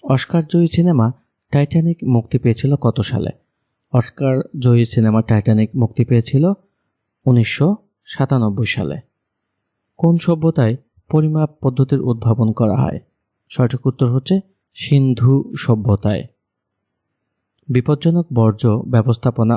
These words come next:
সম্পর্কিত কনভেনশন কোনটি? সঠিক উত্তর হচ্ছে বাসেল কনভেনশন। রামসার কনভেনশন কোন দেশে অনুষ্ঠিত হয়?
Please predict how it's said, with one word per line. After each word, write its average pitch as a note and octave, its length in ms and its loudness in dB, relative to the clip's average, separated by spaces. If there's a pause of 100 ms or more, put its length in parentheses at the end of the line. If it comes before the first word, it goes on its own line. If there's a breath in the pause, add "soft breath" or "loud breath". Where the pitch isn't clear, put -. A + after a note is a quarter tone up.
সম্পর্কিত A2+ 580 -2
কনভেনশন A2+ 640 0
কোনটি? - 360 -4 (580)
সঠিক C3+ 320 -4
উত্তর C#3+ 280 0
হচ্ছে D3 300 -2 (440)
বাসেল A#2+ 480 -2 (180)
কনভেনশন। G#2 600 -2 (1200)
রামসার D#3 480 -2
কনভেনশন C3 640 -2
কোন A#2+ 260 -2
দেশে B2+ 240 0
অনুষ্ঠিত - 500 -4
হয়? B2+ 220 0